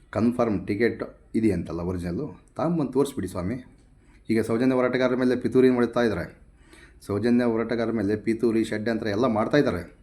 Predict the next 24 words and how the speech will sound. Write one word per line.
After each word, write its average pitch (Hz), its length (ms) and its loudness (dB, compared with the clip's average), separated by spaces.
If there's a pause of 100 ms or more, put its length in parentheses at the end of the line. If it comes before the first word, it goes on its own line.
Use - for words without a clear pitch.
(500)
ಒಬ್ಬೊಬ್ಬರನ್ನೇ 139 560 4
ಒಳಗೆ 127 300 2
ಕಳಿಸಿ 135 380 0
ಈ 117 200 -4
ಕೇಸ್ನ 127 340 -2
ಮುಚ್ಚಾಕ್ಬೇಕಂತ 120 760 -2 (160)
ನೋಡ್ತಾ 110 280 0
ಇದ್ದಾರೆ. 80 340 -6 (480)
ಇಂಥ 165 240 2
ಟೈಮಲ್ಲಿ 110 480 -2
ನೀನು 117 180 -2
ಸಾಕ್ಷಿ 131 760 -4 (100)
ಹೊರಗಡೆ 123 640 -2 (340)
ತರದಂಗೆ 113 500 -2 (200)
ಇದ್ದರೆ 95 680 -8 (180)
ಏನು 139 260 2
ಉಪಯೋಗ? 87 420 -4 (800)
ಉಪಯೋಗ 160 240 4
ಇಲ್ಲ. 165 140 4 (960)
ಈ 143 40 0
ಸೌಜನ್ಯ 151 360 2
ಕೇಸ್ 165 240 -2
ಎತ್ಕೊಂಬಲ್ಲಪ್ಪ 147 520 0
ಇವರು. 92 340 -4